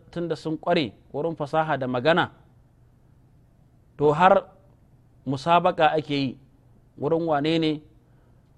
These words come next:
yanayin maganarsa ta fi kyau ko kuma wane ne waƙarsa ta fi kyau.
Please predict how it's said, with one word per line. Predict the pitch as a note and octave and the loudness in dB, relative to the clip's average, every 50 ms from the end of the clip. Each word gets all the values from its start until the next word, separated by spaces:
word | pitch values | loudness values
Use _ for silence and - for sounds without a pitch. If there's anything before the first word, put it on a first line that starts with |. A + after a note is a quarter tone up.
| _ _ _ _ _ _ _ _ _ _ _ _ | _ _ _ _ _ _ _ _ _ _ _ _
yanayin | B2 D#3 F#3 G3 F3 F3 F3 F#3 F3+ | 2 4 4 4 4 2 2 0 0
maganarsa | E3 D3+ D3 D#3+ E3 E3 D3 - - C3 | -4 -4 -4 -4 -6 -6 -8 -10 -12 -12
ta | C#3 C#3+ | -12 -12
fi | C#3 D#3 | -12 -12
kyau | D3+ E3 D#3 D3 C#3 - - _ | -8 -6 -6 -6 -8 -10 -14 _
ko | D#3 D3+ | -10 -8
kuma | D3+ - D#3 D#3+ D#3 D3 | -8 -8 -8 -6 -6 -6
wane | C#3+ C#3+ D3+ D#3+ | -4 -4 -4 -4
ne | D#3 D3 C3+ | -4 -4 -2
waƙarsa | C#3 C#3+ C#3+ - C3+ B2+ - A#2 | -2 -2 -2 -4 -8 -12 -12 -14
ta | - B2 | -14 -12
fi | A2 A#2+ A2+ | -14 -8 -6
kyau. | C3 A2 | -6 -6